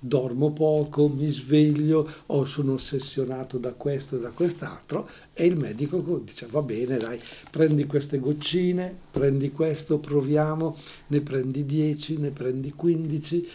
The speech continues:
cerca, vedrai che ti aiuta, eh, mi raccomando, prendile sempre l'orario giusto, eccetera, eccetera, eccetera.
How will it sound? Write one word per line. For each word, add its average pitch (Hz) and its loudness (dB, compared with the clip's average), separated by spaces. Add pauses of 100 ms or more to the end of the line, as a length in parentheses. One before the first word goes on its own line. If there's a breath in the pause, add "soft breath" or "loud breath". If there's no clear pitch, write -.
(240 loud breath)
cerca, 147 2
vedrai 143 2
che 147 -2
ti 135 2
aiuta, 151 2
eh, 143 4
mi 135 -2
raccomando, 156 0 (440 loud breath)
prendile 123 0
sempre 131 0
l'orario 127 0
giusto, 151 4
eccetera, 127 -2
eccetera, 110 -12
eccetera. - -16